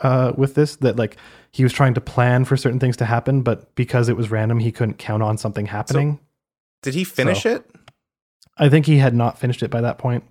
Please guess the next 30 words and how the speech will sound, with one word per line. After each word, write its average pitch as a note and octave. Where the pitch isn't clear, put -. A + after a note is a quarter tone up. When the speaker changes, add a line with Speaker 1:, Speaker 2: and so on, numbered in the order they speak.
Speaker 1:
but -
again, C3+
Speaker 2:
My A#2
Speaker 1:
this C#3
is B2+
me B2+
recounting C3+
another B2
person's -
Speaker 2:
Yeah, E3+
I, D3
I D#3
Speaker 1:
experience, E3
Speaker 2:
understand. F#2+
Speaker 1:
so. B2
Speaker 2:
Yeah, A2
well, -
I'm F#3
more D#3
using A#2+
it G#2+
as G2
a F#2+
ba-, F#2+
so B2+
I C3
think -
that's G2
an G2+
interesting F2+